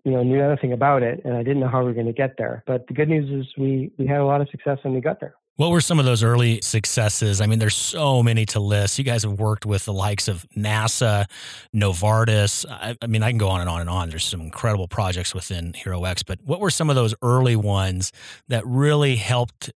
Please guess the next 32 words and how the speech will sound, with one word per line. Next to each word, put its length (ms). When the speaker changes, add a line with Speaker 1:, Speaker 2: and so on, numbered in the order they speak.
Speaker 2:
show 440
the 120
rest 340
of 160
the 80
world 480
and, 280
more 160
importantly, 480
to 80
show 180
you 240
and 80
your 100
co-founder 680
we're 240
onto 200
something? 360
Speaker 1:
Yeah, 180
well, 180
one 180
of 80
the 200
first 200
ones 300
that, 240
one 160
of 80
the 40
first 160
successes 500
was 120